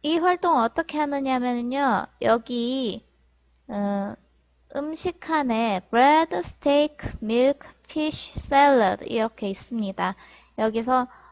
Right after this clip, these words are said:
원래 모두먼들이 좋아하는 음식들을 조아-, 조사를 해서 가장 많은 표를 얻은,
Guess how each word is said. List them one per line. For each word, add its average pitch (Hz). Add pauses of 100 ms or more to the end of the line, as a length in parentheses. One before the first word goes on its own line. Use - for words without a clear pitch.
(140)
원래 214
모두먼들이 226
좋아하는 269
음식들을 196
조아-, 208 (300)
조사를 226
해서 254 (540)
가장 214
많은 214
표를 262
얻은, 196